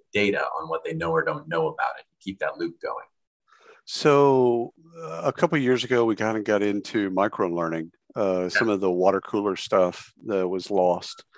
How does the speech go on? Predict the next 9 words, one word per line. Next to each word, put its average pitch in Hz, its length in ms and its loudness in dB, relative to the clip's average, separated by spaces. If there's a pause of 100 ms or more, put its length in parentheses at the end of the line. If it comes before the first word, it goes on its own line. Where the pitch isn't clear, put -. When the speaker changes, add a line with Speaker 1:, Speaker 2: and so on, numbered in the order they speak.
(360)
Speaker 2:
And 110 80 0
this 117 160 2
is 101 60 -4
bef-, 87 240 -12
way 92 180 4
before 82 260 -6
covid, 80 360 -8
of 82 120 -12
course. 85 360 -8